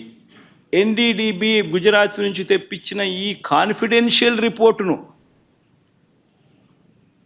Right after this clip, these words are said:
రిలీజ్ చేస్తారు తెలుగుదేశం పార్టీ ఆఫీస్ నుంచి.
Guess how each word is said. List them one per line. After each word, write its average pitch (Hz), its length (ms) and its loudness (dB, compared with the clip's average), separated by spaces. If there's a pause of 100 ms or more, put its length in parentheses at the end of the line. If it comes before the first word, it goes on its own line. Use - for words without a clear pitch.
(1900)
రిలీజ్ 220 400 4
చేస్తారు 170 340 0
తెలుగుదేశం 190 560 -2
పార్టీ 160 360 -6
ఆఫీస్ 139 400 -6
నుంచి. 107 240 -16